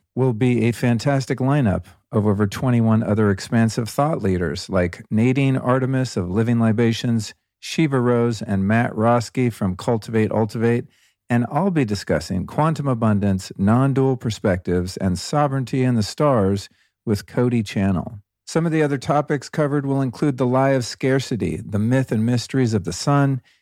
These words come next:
hidden holistic remedies, free energy and suppressed history, natural birthing and peaceful parenting, homesteading, escaping the technocracy, social engineering, immunity, and tons more.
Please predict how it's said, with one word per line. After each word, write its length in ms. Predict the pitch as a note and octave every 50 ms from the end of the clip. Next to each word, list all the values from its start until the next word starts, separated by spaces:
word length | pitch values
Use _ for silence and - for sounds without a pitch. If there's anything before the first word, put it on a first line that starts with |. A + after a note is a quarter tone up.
| _ _ -
hidden 260 | - E3 D3+ C#3 C3+
holistic 480 | C3 C#3 B2+ B2+ B2 - - A2+ -
remedies, 560 | A#2 A#2 B2 B2 B2+ A#2+ B2 A#2+ A#2+ A2+ - - - -
free 440 | - - - - D#3 D#3 D3 - -
energy 400 | A2 B2+ C3 C3 C3 A#2+ B2 B2+
and 140 | B2 A#2+ A2+
suppressed 480 | - - - - C3 A#2+ A#2 - - -
history, 600 | D3 B2 A2+ - - B2+ B2 B2 A#2+ A#2+ A#2 - _ _ -
natural 340 | C3+ C3+ C#3 B2 - D3+ C3+
birthing 560 | A#2 C3 C3 C3 B2+ B2+ C3+ C3+ C3+ C3+ - -
and 200 | G2 F#2+ F#2 -
peaceful 420 | - - C#3 B2 - - A#2+ G2
parenting, 680 | - G2 - C3+ B2+ B2+ B2 A2+ - C3 B2 B2 A#2 G#2+
homesteading, 960 | - - - F#3 F3+ E3 C#3+ - - - G2+ F#2+ F#2 F#2+ F#2 F#2+ G2 G#2+ - -
escaping 480 | - A2 - - D#3 D#3 D#3 C#3+ C#3+ C3
the 120 | B2 A#2
technocracy, 960 | - - A#2+ A2 G2+ - G2+ F#2+ F#2 F#2 - F#2+ F#2 - - G2 F#2+ F#2+ G2+ - _ _ _ _ _ -
social 460 | - - D3+ C#3+ C#3 B2+ - C#3+ C3+
engineering, 560 | C3+ B2+ A2+ A#2 A#2 A#2 A2+ A2+ A2+ A2+ A2
immunity, 720 | - - G2+ G#2+ G#2+ G#2+ G#2+ G#2 G2 G#2 G2+ G2 G#2+ - - -
and 280 | C3 C#3 C3+ C3+ A#2+
tons 520 | - - - - A2 G#2+ G2 G2 F#2+ F#2+ G2+
more. 380 | G2 F#2 F#2 D2 - A#1 -